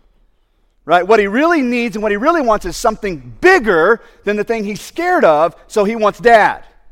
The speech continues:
Okay, so that's what fear does. You can relate to that, right? You have children, you remember those moments. Okay? And so I want you to have that in mind here as we think about what does it mean that God's gonna overshadow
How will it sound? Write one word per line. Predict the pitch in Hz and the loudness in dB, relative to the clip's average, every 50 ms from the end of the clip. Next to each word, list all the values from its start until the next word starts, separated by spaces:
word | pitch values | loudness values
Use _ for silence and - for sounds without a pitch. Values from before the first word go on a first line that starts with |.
| - - - - _ - - - - - - - - - - | -20 -20 -20 -20 _ -20 -20 -20 -20 -20 -20 -20 -20 -20 -12
Okay, | - 165 170 190 | -8 -6 -6 -6
so | - 175 | 0 0
that's | 208 226 247 | 0 0 2
what | 269 262 226 | 0 -2 -2
fear | - - 294 285 254 | -2 -4 -4 -2 -2
does. | 165 151 123 117 160 | -2 -4 -4 -4 -6
You | 226 | -8
can | - 269 240 | -8 -6 -4
relate | 208 160 139 | -4 -4 -4
to | - 131 | -6 -10
that, | 127 110 92 | -10 -8 -6
right? | 127 170 247 254 - _ _ _ _ _ _ _ _ _ | -6 -6 -6 -6 -12 _ _ _ _ _ _ _ _ _
You | 160 139 | -16 -16
have | - _ | -16 _
children, | - - 180 185 202 220 208 165 | -8 -4 -2 -2 -2 -2 -4 -6
you | 156 | -6
remember | 147 139 160 190 220 | -6 -6 -6 -4 -2
those | 202 180 156 147 147 | -2 -2 -2 -2 -4
moments. | 151 127 113 95 - - _ - - - _ _ _ _ _ _ _ _ _ _ _ _ _ _ _ _ _ | -6 -8 -8 -8 -12 -20 _ -20 -20 -20 _ _ _ _ _ _ _ _ _ _ _ _ _ _ _ _ _
Okay? | - 123 131 156 165 - _ _ _ _ - | -8 -8 -8 -8 -8 -12 _ _ _ _ -20
And | - - | -6 -2
so | 214 202 | -2 -2
I | 214 | 0
want | 277 285 | -2 -4
you | 262 233 | -4 -6
to | 214 | -6
have | - - - 269 285 262 | -8 -8 -10 -10 -10 -6
that | 233 240 214 | -4 -4 -4
in | 202 180 | -4 -6
mind | 175 202 233 302 320 302 | -8 -10 -12 -12 -12 -8
here | 226 214 190 | -4 -4 -4
as | 180 180 | -4 -6
we | 185 | -10
think | - 240 233 | -14 -12 -10
about | 226 214 190 160 165 | -8 -6 -6 -6 -4
what | 190 254 - - | -6 -6 -6 -8
does | 339 269 - | -12 -14 -14
it | 320 254 214 | -16 -14 -12
mean | 254 262 240 | -12 -12 -10
that | 220 202 185 | -12 -10 -10
God's | 233 240 240 170 | -10 -10 -10 -10
gonna | - 208 196 - - | -10 -10 -10 -8 -6
overshadow | 190 202 170 170 190 - - _ _ _ _ - - - - 226 208 214 226 214 185 156 131 110 - | -6 -6 -6 -6 -10 -10 -12 _ _ _ _ -20 -20 -18 -16 -16 -16 -16 -16 -16 -14 -14 -16 -16 -18